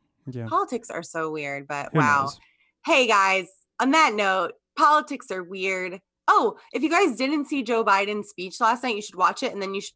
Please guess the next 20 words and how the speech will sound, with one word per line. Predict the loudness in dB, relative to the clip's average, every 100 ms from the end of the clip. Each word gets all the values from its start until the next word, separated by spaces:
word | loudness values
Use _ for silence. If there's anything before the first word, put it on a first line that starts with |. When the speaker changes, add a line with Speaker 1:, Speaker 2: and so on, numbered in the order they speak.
| _
Speaker 2:
watch | -2 -2 -4
the | -8
end | -8 -6
of | -6
it | -6
for | -8
the | -10
drone | -8 -4 -2 -2 -4 -8
show | -4 -2 -2
because | -4 -10 -10
it | -8
was | -8 -4
my | -6 -6 _
friend's | -4 -2 0
Speaker 1:
It |
was | 0 2
Speaker 2:
boyfriend's | -2 0
Speaker 1:
so | -2 -2
Speaker 2:
company. | -4 -4 -8
Speaker 1:
cool. | -12